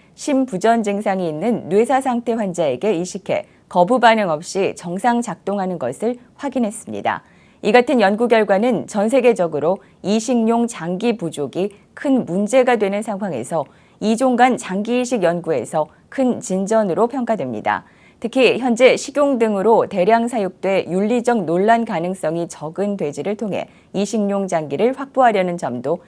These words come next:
긍정적으로 평가됐습니다. 다만 돼지 세포에 있는 당 성분이 인체 면역 체계에서 이식 즉시 거부 반응을 일으킨다는 문제가 있었고, 연구팀은 이 당 성분이 만들어지지 않도록 유전자를 조작해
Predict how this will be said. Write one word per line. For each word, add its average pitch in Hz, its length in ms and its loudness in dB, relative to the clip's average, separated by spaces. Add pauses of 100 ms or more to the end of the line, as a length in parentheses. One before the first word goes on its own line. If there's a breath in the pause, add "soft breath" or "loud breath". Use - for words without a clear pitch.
(140 soft breath)
긍정적으로 190 880 0
평가됐습니다. 156 960 -6 (300)
다만 220 440 2
돼지 233 320 2
세포에 277 380 8
있는 247 300 2
당 220 280 -2
성분이 190 680 -2
인체 208 420 2
면역 214 420 4
체계에서 156 640 -2 (220 soft breath)
이식 208 400 -2
즉시 190 480 -2
거부 175 320 0
반응을 240 400 4
일으킨다는 196 720 0
문제가 208 420 0
있었고, 147 560 -6 (260 soft breath)
연구팀은 180 720 -2
이 214 280 0
당 220 320 -4
성분이 190 480 -4 (180 soft breath)
만들어지지 170 680 -2
않도록 196 420 -4 (220 soft breath)
유전자를 180 580 0
조작해 196 540 -4